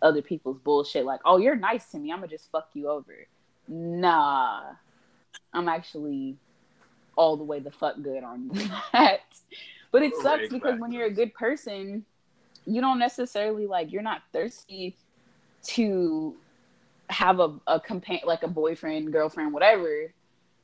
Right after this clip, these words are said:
Speaker 1: But it's, it would be nice to talk to somebody other than your friends. Obviously, you know your friends are gonna be there for you, whatever. But on a different type of level of companionship to, like, talk to and have support you and you support them and whatever else.
Speaker 2: Mm-hmm.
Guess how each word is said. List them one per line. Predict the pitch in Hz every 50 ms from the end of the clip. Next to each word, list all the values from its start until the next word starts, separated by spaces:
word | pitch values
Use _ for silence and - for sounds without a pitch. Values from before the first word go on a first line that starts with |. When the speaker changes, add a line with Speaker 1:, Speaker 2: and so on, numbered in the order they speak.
| _ _ _ -
Speaker 1:
But | 185 247 285 285 277 254 220 - - _ _ _ _ _
it's, | - 302 330 - - - -
it | 339
would | 311 302 339 370 370
be | 349 311
nice | 254 254 277 311 320 -
to | 330 269
talk | - - 254 294 -
to | 311
somebody | 277 - 277 240 233 233 220 226 233 233 226 _ _ _ _ _ _ -
other | 240 294 330 339
than | 311 285 262 254
your | 233 214 -
friends. | - - 233 254 269 254 240 -
Obviously, | 190 202 208 - - 220
you | 196
know | 190 196 202
your | 190 180 175
friends | - 180 180 185 160
are | 156
gonna | 156 151 139
be | 139 151 143
there | 117 120 -
for | - 131 135 131
you, | 131 127 120
whatever. | 98 - - - 254 277 220 185 165 170 170 - _ - - _
But | - 165 214 202 185 - - _ _ _ _ _ _ _ _ -
on | 226 247 240
a | 226
different | 190 196 269 - 311 262 -
type | 269 254 247 -
of | 196
level | 185 190 196 202 190 190
of | 185 185
companionship | - - 196 175 - - 208 208 226 226 214 190 185 - - 175 165 - - - -
to, | 180 165 160
like, | 160 165 165 160 156 147 131 - _ _ _ _ _ _ _ _ _ _ _ _ _ _ _ _ -
talk | - 196 - - _ -
to | - 226 202 190 196 190 190
and | 170 160 147 147 143 139 - -
have | - - 170 175 180 175
support | - - 170 147 - - 175 185 - -
you | 175 180 180 180
and | 165 156
you | 170 180
support | - - - - 180 180 -
them | - 170 175
and | 175 170 165
whatever | 165 160 165 160 156 160 196
else. | 220 208 202 - -
Speaker 2:
Mm-hmm. | -